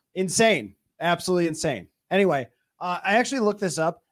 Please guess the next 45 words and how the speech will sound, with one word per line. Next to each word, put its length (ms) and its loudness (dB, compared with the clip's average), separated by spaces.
Decibel 480 2
levels 400 2
of 100 0
a 60 4
rock 360 0
concert 640 -2
in 120 -6
a 40 -6
stadium 460 -2
are 220 2
higher 500 0
than 180 -4
a 40 -6
football 420 2
game. 380 2
So 460 2
maybe 300 2
we 140 2
weren't 260 0
insane 420 0
bringing 280 2
that 160 -4
up. 180 -8
Aside 480 2
from 200 -2
that, 260 -4
that 260 2
game 220 0
was 200 -2
nuts. 360 -6
Trey 220 4
Waynes 380 2
finishes 380 -6
it 60 0
off 220 0
with 140 -2
a 40 -8
pick. 540 -4
It 140 -12
was, 240 -14
like, 220 -8
a 40 -6
really 340 4
exciting 480 0
game. 300 -4